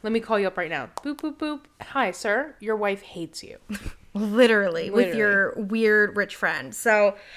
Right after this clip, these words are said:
Speaker 2: that was my Valentine's Day.
Speaker 1: Maybe your rich friend could pay for your couples counseling.
Speaker 2: My thing is, if you're saying you're rich,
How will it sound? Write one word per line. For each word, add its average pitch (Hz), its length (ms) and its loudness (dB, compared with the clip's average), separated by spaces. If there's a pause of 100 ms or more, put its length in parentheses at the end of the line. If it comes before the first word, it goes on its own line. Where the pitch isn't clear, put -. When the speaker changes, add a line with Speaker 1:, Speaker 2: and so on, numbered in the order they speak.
(360)
Speaker 2:
that 208 320 2
was 302 160 2
my 349 160 4
Valentine's 254 960 2
Day. 220 580 4
Speaker 1:
Maybe - 60 2
your 277 180 2
rich 196 300 -2
friend 180 260 -6
could 180 140 -8
pay 175 160 -8
for 165 100 -12
your 160 80 -6
couples 160 340 -16
counseling. - 540 -18
Speaker 2:
My 392 160 2
thing 508 120 6 (100)
is, 554 140 0
if 294 120 -2
you're 302 300 6
saying 349 260 2
you're 254 140 4
rich, 285 180 2